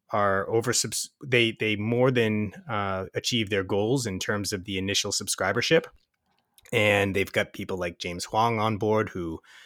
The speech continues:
you know, as you know, I, I personally respect immensely. He's obvi-, arguably the best in the game. Um, and,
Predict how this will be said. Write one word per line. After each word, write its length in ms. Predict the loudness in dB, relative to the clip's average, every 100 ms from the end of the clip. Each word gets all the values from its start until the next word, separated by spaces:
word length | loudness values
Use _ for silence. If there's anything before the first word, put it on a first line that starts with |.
| _ -8
you 80 |
know, 60 | -6
as 140 | -4
you 80 | -2
know, 180 | 2 4
I, 180 | 4 0
I 140 | 0 -2
personally 480 | 0 0 0 0 -2
respect 420 | -2 -2 -4 -4
immensely. 460 | -2 0 0 -2
He's 500 | -2 -2 -2 -2 -2 -8 -8
obvi-, 340 | -6 -6 -10 -6
arguably 520 | -4 -4 -6 -6 -6
the 80 | -4
best 300 | -4 -4 -4
in 80 | -8
the 80 |
game. 400 | -2 2 2 0 -6 _ -20 -20 _
Um, 360 | -2 -2 -2 -6 -2
and, 840 | 0 2 2 2 0 -2 -2 -4